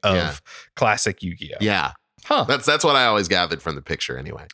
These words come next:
Speaker 1: No, that makes sense.
Speaker 2: Yeah.
Speaker 1: I can, I can follow that.
Speaker 2: Sick.
Speaker 1: Um, okay. Here's the, so this guy's the rival
Speaker 2: Okay.
Speaker 1: type. Uh, he's an elitist. He's a real jerk.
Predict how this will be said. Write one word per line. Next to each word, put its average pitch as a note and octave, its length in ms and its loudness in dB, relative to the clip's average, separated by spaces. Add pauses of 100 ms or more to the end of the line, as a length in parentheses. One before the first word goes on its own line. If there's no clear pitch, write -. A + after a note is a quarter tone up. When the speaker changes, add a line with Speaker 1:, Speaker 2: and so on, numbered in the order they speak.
Speaker 1:
No, D#4 220 0
that D#4 120 0
makes F#4+ 160 -2
sense. F4+ 340 0
Speaker 2:
Yeah. D#2+ 240 0
Speaker 1:
I F#3 80 2
can, C#4 200 -2
I - 100 -2
can C4+ 140 -4
follow G2 300 0
that. A2+ 340 -2
Speaker 2:
Sick. D2 340 -4 (420)
Speaker 1:
Um, E3 340 4
okay. C#3+ 340 2 (280)
Here's E3+ 220 0
the, E3 120 -2
so C#3+ 340 2
this E3+ 180 0
guy's F#3+ 260 2
the F3 120 2
rival C3+ 580 2
Speaker 2:
Okay. - 260 0
Speaker 1:
type. - 60 -18 (1500)
Uh, A2+ 220 4
he's A2 200 0
an A2+ 80 2
elitist. A#2+ 560 2
He's G#2 200 -2
a G#2+ 120 0
real A#2 260 2
jerk. A#2 380 0